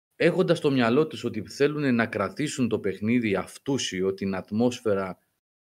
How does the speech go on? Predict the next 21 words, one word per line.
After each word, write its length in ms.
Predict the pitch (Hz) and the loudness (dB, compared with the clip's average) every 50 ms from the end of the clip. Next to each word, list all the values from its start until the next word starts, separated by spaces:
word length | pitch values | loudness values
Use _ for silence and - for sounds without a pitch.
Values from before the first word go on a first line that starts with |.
| _ _ _ | _ _ _
ε, 1080 | _ - 98 98 98 98 98 95 95 92 92 90 87 87 87 85 82 80 78 80 76 73 78 - - | _ -6 -4 -2 0 0 0 -2 -2 -4 -6 -8 -8 -8 -8 -8 -10 -10 -12 -12 -14 -16 -18 -14 -6
τη 140 | - 120 113 | -4 -2 0
λογική... 1000 | 110 113 113 101 92 98 87 - - - 127 139 139 131 123 113 104 95 - - _ _ _ _ _ _ _ _ _ - | 2 2 2 0 -2 -6 -8 -10 -10 -8 -6 -2 0 2 2 2 0 -2 -6 -12 _ _ _ _ _ _ _ _ _ -14
ε, 480 | - 98 95 92 92 90 87 85 85 71 62 60 60 60 60 57 50 50 _ _ _ _ _ _ _ _ _ _ _ _ _ _ _ _ _ _ _ _ _ - - | -10 -10 -8 -8 -8 -10 -10 -10 -12 -12 -14 -14 -14 -16 -16 -16 -18 -20 _ _ _ _ _ _ _ _ _ _ _ _ _ _ _ _ _ _ _ _ _ -4 2
όλο 440 | 135 156 165 160 156 147 143 135 - | 6 8 8 8 8 8 6 6 6
το 520 | - 131 123 117 110 107 104 104 101 101 98 - | 4 6 6 8 8 6 6 6 4 2 0 0
art 280 | 110 127 131 113 107 107 | 0 0 0 0 2 4
direction, 720 | 127 117 113 113 117 131 131 - - - 110 98 95 87 - _ | 4 6 6 6 4 2 2 0 -4 -4 -4 -4 -4 -8 -12 _
γιατί 540 | - 107 110 110 113 151 156 135 - - _ - - _ _ _ _ _ _ _ _ _ _ _ _ _ _ _ _ - | -10 -6 -6 -6 -4 -4 -6 -6 -6 -10 _ -20 -20 _ _ _ _ _ _ _ _ _ _ _ _ _ _ _ _ -2
το 120 | - 123 | 2 4
εκμοντέρνησαν 1200 | 117 110 113 - 107 107 107 104 87 - 120 127 123 123 131 120 120 - 131 131 143 165 165 - - _ _ _ _ _ | 4 4 4 0 0 0 0 0 2 4 4 6 6 4 2 2 0 0 0 0 0 -2 -6 -10 -16 _ _ _ _ _
μέχρι 320 | - 98 101 104 101 107 | -6 -2 0 0 0 0
ενός 220 | 104 98 101 98 92 | -2 0 -2 -2 -2
βαθμού, 440 | 92 95 - - 101 92 95 107 123 | -4 -6 -6 -8 -10 -8 -6 -4 -4
με 120 | 123 110 | -2 -4
υψηλή 440 | 104 101 - - 107 101 107 113 107 | -4 -6 -8 -8 -6 -2 0 0 0
ανάλυση, 500 | 98 92 92 95 104 110 110 104 - 113 | 0 -2 -4 -4 -4 -6 -6 -6 -6 -6
με 100 | 104 - | -6 -6
καλύτερα 560 | - 107 92 95 110 - - 101 95 90 - - | -4 -4 -4 -2 -4 -2 -2 -4 -4 -4 -6 -6
textures 380 | 104 101 - - - 101 90 - | -6 -6 -6 -8 -10 -10 -10 -8
κτλ. 280 | - 95 95 95 87 | -12 -10 -10 -8 -10